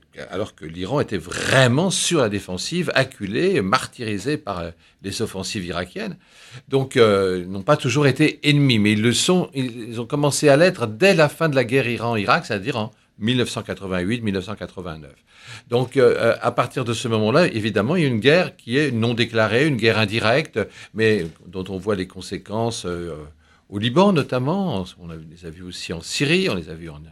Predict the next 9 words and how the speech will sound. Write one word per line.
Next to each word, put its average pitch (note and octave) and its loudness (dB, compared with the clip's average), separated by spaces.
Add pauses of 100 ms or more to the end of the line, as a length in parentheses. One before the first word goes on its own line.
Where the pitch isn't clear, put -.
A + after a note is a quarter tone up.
(640)
euh, F2+ -2 (880)
sans - -8
doute, G#2 -8
euh, E2 -4
sur G2 -4
le F2 -2
territoire F2+ -4
même G2+ 2
israélien. A2+ -4